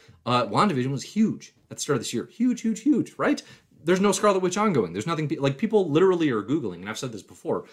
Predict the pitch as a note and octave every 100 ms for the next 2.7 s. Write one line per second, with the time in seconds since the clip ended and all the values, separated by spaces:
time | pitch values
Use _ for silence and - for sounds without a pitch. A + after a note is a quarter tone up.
0 | - - F#3 G3 C3 D3+ C#3 G2+ F#2 F2+
1 | E3+ C#3+ C#3 - A2 G#2+ B2+ F#2 D#2 -
2 | F2 E2 D#2 - F2+ E2 -